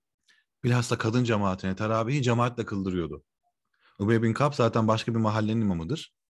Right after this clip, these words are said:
Ee, orada cemaatlere, cemaate namaz kıldırır. Teravihi de cemaatle orada kıldırıyordu. Ömer radıyallahu anh'ın bu yapmış olduğu, e, "Aleykum bi sünneti ve sünnetul hulefâ'ir râşidîn el mehdiyyin" rivayetine binaen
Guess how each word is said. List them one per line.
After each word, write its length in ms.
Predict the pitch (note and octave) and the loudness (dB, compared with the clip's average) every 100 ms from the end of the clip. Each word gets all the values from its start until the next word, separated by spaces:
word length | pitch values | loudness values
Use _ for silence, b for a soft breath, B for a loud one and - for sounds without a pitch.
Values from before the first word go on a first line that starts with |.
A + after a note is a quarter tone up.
| _ _ - | _ _ -12
Ee, 500 | F2 F2 E2+ E2+ F2 | -6 -4 -4 -4 -4
orada 460 | G#2+ A2 G2+ F#2+ F#2 - - | 2 2 4 2 0 -6 -4
cemaatlere, 640 | F#2+ F#2 F#2 F#2 F2+ F2 - - | 0 0 -2 -4 -2 -4 -8 -8
cemaate 360 | F#2+ F#2+ F#2+ F#2+ | -2 0 0 0
namaz 260 | F#2 G2 - | 0 -2 -4
kıldırır. 480 | F2+ D#2+ A#2+ E3+ _ b b - | -8 -6 -6 -8 _ b b 0
Teravihi 460 | B2 B2 B2 A#2 | 2 4 4 2
de 80 | G2+ | 2
cemaatle 400 | C3 B2 G#2+ C3 | 2 0 0 0
orada 200 | B2 F3 | 0 0
kıldırıyordu. 580 | - D#3 C3 F2+ D#2+ - _ _ _ b b b b | 0 -2 0 -2 -4 -14 _ _ _ b b b b
Ömer 280 | A2+ C3+ D#3 | -2 0 2
radıyallahu 720 | C#3+ B2 C3 C3 D3 C#3+ A#2+ | 0 0 -2 -2 -2 -2 -2
anh'ın 440 | A2 G#2 D#3+ E3+ | -2 -2 -2 -4
bu 80 | C3 | -2
yapmış 340 | C3+ B2+ C#3 B2+ | -2 0 -2 0
olduğu, 520 | G#2+ F#2 F2+ D3+ F#3+ _ _ _ _ _ G#2 | -2 0 -2 -4 -6 _ _ _ _ _ -4
e, 340 | F#2+ F#2 F2+ | -2 -2 -2
"Aleykum 460 | G#2 A2+ B2 B2+ A2+ | -2 0 0 -2 -4
bi 40 | |
sünneti 640 | A2+ C#3 B2+ F#2+ B2+ D3+ - | -4 -4 -2 -2 -4 -8 -8
ve 100 | G#2+ | -8
sünnetul 300 | A#2 A2+ A2 | -6 -8 -8
hulefâ'ir 420 | A2+ G#2 A2+ G#2+ | -8 -6 -6 -4
râşidîn 300 | A2 G#2+ G#2 | -4 -4 -4
el 120 | G#2+ | -2
mehdiyyin" 540 | G#2+ G2+ - G#2 G#2 F#2+ | -2 -2 -2 0 2 2
rivayetine 500 | F#2 F#2 F#2 F#2+ E2+ | 0 -2 -2 -4 -4
binaen 400 | E2 E2 D3 | -6 -4 -4